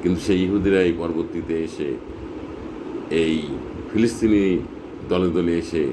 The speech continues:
সেই ফিলিস্তিনিদেরকে, মুসলমানদেরকেই তারা যাযাবর জাতিতে পরিণত করে দিয়েছে। এরা ইহুদিরা জাতি হিসাবে একটা বেঈমান, অকৃতজ্ঞ জাতি, যাতে এদেরকে ধ্বংস হওয়া অনিবার্য,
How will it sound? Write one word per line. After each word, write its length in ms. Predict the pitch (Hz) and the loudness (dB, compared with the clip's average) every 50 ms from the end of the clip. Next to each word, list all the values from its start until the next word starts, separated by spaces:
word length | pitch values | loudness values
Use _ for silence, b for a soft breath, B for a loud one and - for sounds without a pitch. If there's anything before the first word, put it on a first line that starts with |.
| - - - - - - | -4 -8 -10 -12 -6 -4
সেই 80 | 87 87 92 | -4 -4 -2
ফিলিস্তিনিদেরকে, 880 | 98 104 113 - - 117 107 101 90 87 82 - - 82 78 71 64 - - - - - - - - | -2 -4 -4 -4 -4 -2 -2 0 2 0 0 0 0 0 2 2 0 -2 -4 -8 -12 -12 -10 -6 -4
মুসলমানদেরকেই 920 | 82 87 90 92 95 92 82 78 76 82 82 80 78 82 80 73 67 62 - - - - - - - 80 | -4 -4 -2 -2 -2 0 0 0 0 0 0 0 2 0 0 0 -2 -4 -8 -10 -12 -12 -12 -10 -6 -4
তারা 500 | 82 78 76 73 71 69 65 62 - - - - - - - 85 | -2 -2 -2 -2 -2 -2 -4 -4 -6 -8 -10 -12 -12 -12 -12 -6
যাযাবর 400 | 87 87 85 90 101 104 107 104 | -4 -2 0 0 2 2 2 0
জাতিতে 440 | 90 - 85 85 - 76 73 - 78 67 | 0 -2 -4 -4 -6 -8 -8 -8 -8 -6
পরিণত 280 | 76 78 71 71 - 69 - | -6 -6 -4 -4 -6 -4 -4
করে 100 | 71 69 | -6 -6
দিয়েছে। 340 | - - 67 62 - - - 50 - - - - - - - - - - - - - - - | -6 -8 -8 -10 -8 -10 -10 -10 -10 -12 -12 -12 -12 -12 -12 -12 -12 -12 -12 -12 -12 -8 -4
এরা 80 | 78 78 | -2 -2
ইহুদিরা 400 | 80 85 101 95 82 87 92 87 | 0 0 0 0 2 2 2 2
জাতি 300 | 76 87 90 90 95 101 | 2 0 -2 -4 -4 -6
হিসাবে 220 | 87 104 101 87 | -4 -2 -2 -2
একটা 160 | 85 82 87 71 73 | -2 -4 -4 -4 -2
বেঈমান, 520 | 90 90 90 87 85 85 82 80 69 53 50 - - - - - - - - - - - - - - - - | 0 0 0 2 0 0 0 -2 -4 -6 -8 -10 -12 -12 -12 -12 -12 -12 -14 -14 -14 -14 -14 -14 -12 -8 -8
অকৃতজ্ঞ 600 | 78 82 82 78 - - 87 82 71 71 78 78 73 | -6 -6 -6 -6 -2 0 0 0 0 0 -2 -2 -2
জাতি, 320 | 73 71 71 69 73 69 64 64 - - - - - - - - - - - - - - - - - - - - - - - - - - - 73 | -2 -4 -6 -6 -8 -8 -8 -10 -10 -12 -12 -14 -14 -14 -14 -14 -12 -12 -12 -12 -12 -12 -12 -12 -12 -12 -12 -10 -10 -10 -10 -8 -8 -8 -6 -2
যাতে 300 | 82 85 85 76 87 82 | -2 -2 0 0 0 0
এদেরকে 480 | 82 78 92 85 80 - 85 85 82 78 - - | 0 0 0 -2 -2 0 0 0 0 0 -2 -4
ধ্বংস 260 | 95 98 92 - - | -4 -4 -4 -2 -4
হওয়া 420 | 90 85 82 82 82 80 76 71 69 69 - - - - - - - - - - - - | -4 -4 -4 -4 -4 -4 -6 -6 -8 -8 -10 -12 -14 -14 -12 -12 -12 -10 -10 -8 -4 0
অনিবার্য, 500 | 82 95 101 98 98 92 - - - | 2 2 4 4 4 2 0 -2 -4